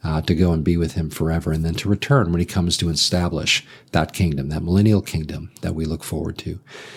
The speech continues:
So again, thanks for watching and listening. And Father, we just pray that you'd help us to see these things, again, uh, in understanding them through the lens of Scripture,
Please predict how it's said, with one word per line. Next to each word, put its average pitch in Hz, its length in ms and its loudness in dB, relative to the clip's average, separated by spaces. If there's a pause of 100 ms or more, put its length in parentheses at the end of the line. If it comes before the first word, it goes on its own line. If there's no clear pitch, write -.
(160)
So 104 380 2
again, 107 280 2
thanks 123 260 2
for 120 100 2
watching 107 380 2
and 101 80 2
listening. 175 440 0
And 90 220 -4
Father, 127 260 2
we 120 100 4
just 104 200 -4
pray 120 200 2
that 120 160 0
you'd 95 120 2
help 117 240 0
us 139 280 2
to 95 280 0
see 156 260 2
these 156 240 2
things, 139 420 2
again, 104 400 2
uh, 92 300 0
in 104 160 2
understanding 139 600 4
them 90 120 2
through 101 180 0
the 87 80 -2
lens 92 220 2
of 87 100 -4
Scripture, 104 500 -2